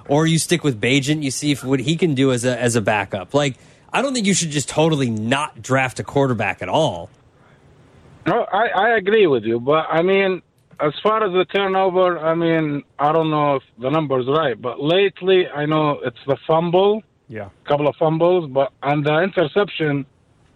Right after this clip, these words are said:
Speaker 2: I think the fumble is kinda fixable, especially, you know, if he doesn't have to run much.
Speaker 3: You hope it's fixable.
Speaker 2: No, well, it should be. It's, it's more fixable than the interception.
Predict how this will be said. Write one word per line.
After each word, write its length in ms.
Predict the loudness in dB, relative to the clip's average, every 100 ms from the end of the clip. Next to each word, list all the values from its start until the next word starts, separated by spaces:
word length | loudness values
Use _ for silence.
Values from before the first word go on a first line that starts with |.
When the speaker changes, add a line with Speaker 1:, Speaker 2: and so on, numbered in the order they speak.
| -20 -16 -4
Speaker 2:
I 140 | -2
think 220 | 0 0
the 120 | 0 0
fumble 340 | 0 2 2 0
is 60 | 0
kinda 260 | -2 0
fixable, 540 | 0 -2 -2 -8 -8 -16 _ _ _ _ _ -20 _ _ _ -14
especially, 580 | -2 0 0 0 0 0
you 220 | 2 0
know, 340 | 0 -2 -4 -10 _ _ _ _
if 140 | -6
he 80 | -2
doesn't 280 | 0 0 0
have 220 | -2 -4
to 100 | -6
run 280 | -2 -2 -2
much. 400 | -6 -10 -14 -20 _ _ _ _
Speaker 3:
You 200 | -2 2
hope 280 | 2 2 0
it's 220 | -2 -2
fixable. 560 | -2 -4 -4 0 0 0 -4 _ _ _ _ _ -20 _ _ _ -16 -4
Speaker 2:
No, 160 | 0
well, 200 | 2 2
it 60 | -2 -6
should 360 | 0 0 2
be. 200 | 2 2
It's, 180 | 0 -4 _ -20 -20 _ -6
it's 380 | -6 -6 -4
more 220 | 0 2 2
fixable 500 | 0 -2 -2 0 0
than 200 | -2 0
the 140 | 0
interception. 840 | 0 -2 -4 -6 -4 -2 -2 -6